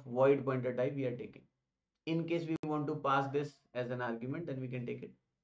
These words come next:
Now what we are doing here is, let's say, uh, this message in main thread. So this will print, this is the main thread.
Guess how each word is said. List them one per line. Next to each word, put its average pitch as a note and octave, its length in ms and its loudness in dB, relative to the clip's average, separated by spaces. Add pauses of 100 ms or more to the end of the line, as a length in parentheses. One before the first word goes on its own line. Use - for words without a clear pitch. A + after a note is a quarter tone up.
(920)
Now E3 180 4
what E3+ 200 6
we F3 120 4
are E3+ 80 8
doing E3 280 0
here E3 160 4
is, A3 240 -4 (240)
let's B2+ 240 -4
say, D3 300 2 (140)
uh, A#2+ 280 -2
this C#3 240 2
message C#3+ 400 -2 (840)
in C3+ 160 -4
main C#3+ 260 2
thread. C#3 280 0
So - 200 -6 (680)
this C3 220 -2
will D3+ 160 2
print, D3 400 -2
this C3 140 -4
is C#3 100 0
the C#3+ 80 2
main C#3+ 320 2
thread. C3+ 340 0